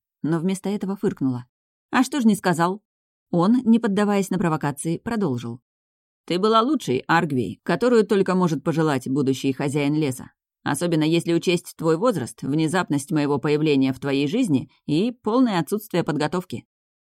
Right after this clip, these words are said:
Я отмахнулась от него, и мы снова выпили. Закусили чем-то горячим. Я не рискнула проводить подробные изыскания в тарелке, главное, что оно было вкусным и идеально дополняло красное вино. Потом снова разлили по бокалам коллекционное вино из погреба некроманта.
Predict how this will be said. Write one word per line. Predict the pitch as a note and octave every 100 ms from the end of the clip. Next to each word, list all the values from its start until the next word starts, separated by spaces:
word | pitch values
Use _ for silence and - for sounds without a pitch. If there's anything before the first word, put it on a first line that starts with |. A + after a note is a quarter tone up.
| _ _
Я | D#3+ F#3+
отмахнулась | F#3 F#3 F3 A#3+ F3 C#3
от | B2
него, | C#3 B2+ -
и | -
мы | A#3 C#4
снова | - E3+ D3
выпили. | C3 A#2+ B2+ B2 _ _ _ _
Закусили | E3+ F#3 A3 A#3+ A#3+
чем-то | A3+ A#3 G#3 F3
горячим. | E3+ C#3 B2 B2 B2 _
Я | - F3+
не | G3 G3+
рискнула | A#3+ - F#3+ B2+
проводить | B2+ C#3+ C#3 C3+ -
подробные | D#3 D3 C#3+ B2+ C3
изыскания | C3 D3+ - C#3 C3+
в | C3
тарелке, | D3 D#3 F#3+ D3+ B2+ - _ _
главное, | G#3 C#4 A3 F3
что | - F3
оно | E3
было | D#3+ D#3+
вкусным | - C4+ - C#3+ C3+ _
и | - G3
идеально | F3 A3+ F#3
дополняло | D#3 D#3 C#3+ D3 C#3+ C3+
красное | - C#3+ - C#3+
вино. | C#3+ D#3 A#2 - _ _ _ _ _
Потом | - F3 A#3+ C4+
снова | C4 G#3 A#3+ A#3+
разлили | G#3+ E3 F#3+ F#3+
по | F#3
бокалам | D3+ C#3+ D3+ D#3 D3+
коллекционное | E3+ D3+ - D3+ C#3+ C3+ C3
вино | C3 C#3 E3
из | - D#3+
погреба | - D3 C3+ C3+
некроманта. | C#3 C#3+ D#3+ C3 A#2 A#2+